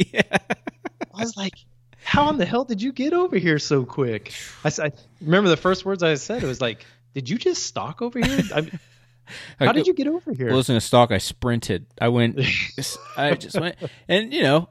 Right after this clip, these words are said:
Speaker 1: and, and, and then, like, it got dark. Like, it was probably at this point, you know, right on the edge of shooting light. And I went into that timber, and I tell you how dark it was. Um, I saw him going up a little higher. He was a giant.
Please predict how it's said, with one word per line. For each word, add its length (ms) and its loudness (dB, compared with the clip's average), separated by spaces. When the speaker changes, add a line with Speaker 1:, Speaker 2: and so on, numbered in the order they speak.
Speaker 1:
and, 280 -2
and, 360 -2
and 160 4
then, 240 4
like, 240 4
it 120 -4
got 340 -2
dark. 420 0
Like, 220 -6
it 80 -2
was 160 -8
probably 240 -2
at 100 -8
this 180 -10
point, 480 -6
you 160 -6
know, 220 -6
right 400 0
on 440 -2
the 140 -6
edge 220 -6
of 100 -6
shooting 380 -2
light. 300 -4
And 120 -6
I 100 -2
went 160 -2
into 200 -4
that 180 -2
timber, 380 -4
and 260 -8
I 200 -4
tell 240 -2
you 200 0
how 200 -2
dark 380 -4
it 100 -6
was. 480 -6
Um, 580 -10
I 140 2
saw 420 0
him 480 -6
going 580 -4
up 240 -8
a 20 -6
little 220 -4
higher. 340 -4
He 180 -6
was 200 -6
a 40 -18
giant. 520 -18